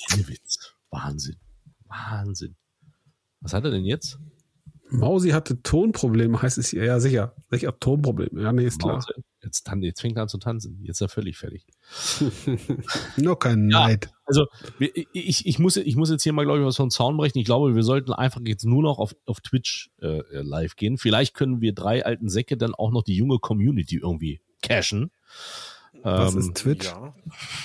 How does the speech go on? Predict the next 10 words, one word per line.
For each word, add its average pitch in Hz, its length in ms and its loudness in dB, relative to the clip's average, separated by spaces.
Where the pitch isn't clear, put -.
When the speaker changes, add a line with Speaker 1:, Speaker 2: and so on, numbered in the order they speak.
Speaker 1:
<laughs> 107 80 -14
Aber, 110 240 0
äh, 123 220 -4
Speaker 3:
Wollen 139 160 -2
wir 165 180 -6
Speaker 1:
es 135 140 -2
ist 185 120 2
ja, 185 120 2
es 131 180 0
ist - 560 0